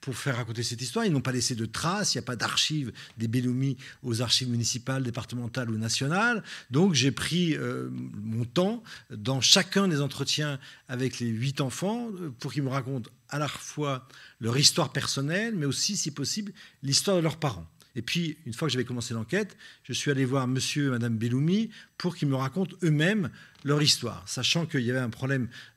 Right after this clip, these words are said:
euh, de méthode, entre guillemets. Madame Belloumi, on verra tout à l'heure, est allée jusqu'en quatrième, donc elle parle bien le français,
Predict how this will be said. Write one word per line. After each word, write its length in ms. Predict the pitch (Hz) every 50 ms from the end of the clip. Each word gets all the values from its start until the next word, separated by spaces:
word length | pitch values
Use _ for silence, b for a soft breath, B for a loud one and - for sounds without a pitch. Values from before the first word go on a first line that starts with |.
| -
euh, 120 | - - 117
de 160 | 113 110 113
méthode, 420 | 113 123 123 120 185 196 214 180
entre 140 | 147 117 -
guillemets. 460 | 120 117 117 127 160 196 214 214 196
Madame 260 | 160 139 131 135 135
Belloumi, 500 | 127 131 127 131 135 139 143 139 139 143 139 -
on 100 | 107 110
verra 240 | 107 113 110 120
tout 160 | 117 117 - 120
à 60 | 120
l'heure, 220 | 131 139 131 117 117 B B B B B
est 140 | 135 117 -
allée 100 | 131 123
jusqu'en 180 | - - 123
quatrième, 720 | 113 - 147 139 - 107 139 160 175 196 226 240 214 165 127
donc 220 | 107 113 117 117
elle 120 | 120 110 98
parle 380 | - - 139 139 135 123 101 - B B B
bien 260 | B 104 107 139 165 165
le 80 | 156
français, 520 | 139 - - 143 131 - 175 202 240 240